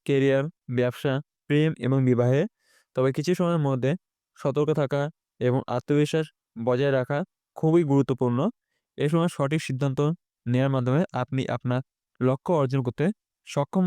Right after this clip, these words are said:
হবেন। সম্পূর্ণ ভিডিও দেখার জন্য আপনাদের অসংখ্য ধন্যবাদ।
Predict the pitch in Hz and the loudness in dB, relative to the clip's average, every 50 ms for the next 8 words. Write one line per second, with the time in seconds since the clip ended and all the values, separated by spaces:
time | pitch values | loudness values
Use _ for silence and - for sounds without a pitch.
0 | 151 131 123 117 113 104 101 - - _ _ _ _ _ _ _ _ _ _ _ | 2 2 2 2 0 0 -2 -6 -12 _ _ _ _ _ _ _ _ _ _ _
1 | _ _ _ - - - 151 139 135 139 135 170 175 180 180 170 147 147 139 156 | _ _ _ -14 -8 -6 -4 -2 -2 -2 0 2 2 2 2 2 2 2 2 2
2 | 147 143 139 139 131 135 135 131 135 139 - - - 123 - 127 123 117 123 113 | 2 2 2 2 2 2 2 2 0 0 -2 -4 -8 -6 -4 -2 -2 0 0 0
3 | 127 - 139 143 147 139 143 139 135 139 156 | -2 -2 -2 0 0 2 2 2 2 0 0